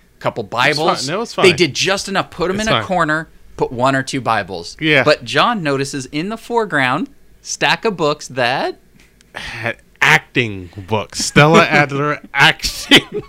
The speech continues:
Speaker 2: books. Like, not one, not two, not three. It was like a stack of acting books
Speaker 1: <laughs>
Speaker 2: right in front of him in the frame.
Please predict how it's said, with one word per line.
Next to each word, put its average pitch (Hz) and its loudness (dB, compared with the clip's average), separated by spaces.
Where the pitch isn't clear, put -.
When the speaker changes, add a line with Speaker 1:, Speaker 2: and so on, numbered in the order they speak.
Speaker 2:
books. 185 2
Like, 143 2
not 147 2
one, 135 2
not 127 0
two, 120 0
not 113 -2
three. 117 -10
It 170 4
was 170 4
like 160 4
a 135 0
stack 147 0
of 135 -2
acting 117 -2
books 101 -6
Speaker 1:
<laughs> 165 -4
Speaker 2:
right 95 0
in 104 -6
front 104 -6
of 95 -10
him 101 -8
in 180 2
the 185 0
frame. 110 -2